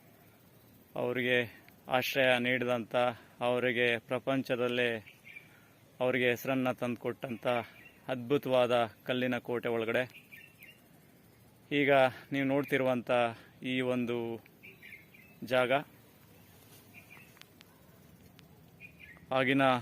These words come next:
ಆದಿಮಾನವ್ರ ಕಾಲ್-, ಕಾಲದಲ್ಲಿ ಈ ಭಾಗದಲ್ಲಿ ಅವ್ರು ಕೂತ್ಕೊಳ್ಳಿಕ್ಕೆ ಚೇರ್ ಥರ ವ್ಯವಸ್ಥೆ ಮಾಡ್ಕೊಂಡಿದ್ದಾರೆ ಅಂತ ಹೇಳ್ಬೋದು. ಆಗಿನ ಕಾಲದಲ್ಲಿ ಈ ಭಾಗದಲ್ಲಿ,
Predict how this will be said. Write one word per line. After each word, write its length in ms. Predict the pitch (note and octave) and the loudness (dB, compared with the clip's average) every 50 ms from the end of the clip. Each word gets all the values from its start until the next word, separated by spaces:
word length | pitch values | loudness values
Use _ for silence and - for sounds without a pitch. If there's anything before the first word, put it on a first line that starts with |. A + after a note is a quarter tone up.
| - - - - | -4 -10 -6 0
ಆದಿಮಾನವ್ರ 640 | B2+ B2+ B2+ C3+ C#3+ C#3 C3 B2+ B2+ B2+ B2+ B2 A#2 | 2 2 4 4 2 2 2 2 0 0 0 -2 -2
ಕಾಲ್-, 420 | - C3 B2 A#2+ B2 B2 B2 B2+ - - - - - | 0 2 2 2 2 0 -4 -8 -10 -18 -20 -8 -2
ಕಾಲದಲ್ಲಿ 460 | B2 B2+ C3 B2 A#2+ B2 B2 B2+ C#3 C#3+ - - - - - - - - - - - - - - - - - - | 2 2 2 2 2 0 0 -2 -4 -4 -8 -14 -20 -20 -20 -20 -20 -20 -20 -20 -20 -20 -20 -20 -20 -20 -10 -4
ಈ 120 | C#3 C3+ C3 | -2 -2 0
ಭಾಗದಲ್ಲಿ 460 | A#2 C3 B2 B2+ A#2+ B2+ B2+ B2 B2 | 2 2 2 2 2 2 2 2 4
ಅವ್ರು 180 | B2 B2 A#2+ | 2 2 2
ಕೂತ್ಕೊಳ್ಳಿಕ್ಕೆ 720 | - - - C3 - - - C#3 C3 B2+ A#2 - - C3+ B2 A#2 A2+ - - - - - - - - - - - - - - - - | -2 -6 -8 -10 -6 -2 0 2 2 2 0 -2 0 0 0 0 -2 -6 -12 -20 -20 -20 -20 -20 -20 -20 -20 -20 -20 -20 -20 -20 -10
ಚೇರ್ 280 | - - C#3 C#3 C#3+ B2 | -4 0 2 2 2 2
ಥರ 200 | - C#3+ C3 A#2+ A#2+ A#2 A2+ G#2+ - - - - - - - - - - - - - | 2 0 2 4 4 2 2 0 -4 -16 -20 -20 -20 -20 -20 -20 -20 -20 -20 -8 -2
ವ್ಯವಸ್ಥೆ 320 | C3+ C3 B2 - - C3 | -2 -2 0 0 -2 -2
ಮಾಡ್ಕೊಂಡಿದ್ದಾರೆ 640 | B2+ B2 B2 A#2 - - B2 A#2 A#2+ A#2+ A#2+ A2+ A#2 | -2 -2 -2 -2 -2 -2 0 0 2 0 0 0 -2
ಅಂತ 160 | A#2 A2+ - B2+ | -4 -4 -2 -2
ಹೇಳ್ಬೋದು. 420 | B2 A#2 A2 A2 A#2 A#2 A2+ C3+ - - - - - - - - - - - - - - - - - - - - - - - - - - - - - - - - - - - - - - - - - - | -2 0 0 -2 -4 -4 -4 -6 -10 -12 -20 -20 -20 -20 -20 -20 -20 -20 -20 -20 -20 -20 -20 -20 -20 -20 -20 -20 -20 -20 -20 -20 -20 -20 -20 -20 -20 -20 -20 -20 -20 -20 -20 -20 -20 -20 -20 -16 -6 0
ಆಗಿನ 260 | C3 C3 C3+ C#3+ D#3 | 2 2 4 4 2
ಕಾಲದಲ್ಲಿ 460 | C#3 - D3 C#3 C#3 C3+ C3+ C3+ C3+ C3 B2+ C3 | 2 4 4 4 4 4 2 2 2 2 0 0
ಈ 40 | |
ಭಾಗದಲ್ಲಿ, 580 | C3 A#2 B2+ B2+ B2+ A#2+ B2 B2 B2+ B2+ B2+ B2 | 0 2 2 2 2 2 0 0 2 2 0 0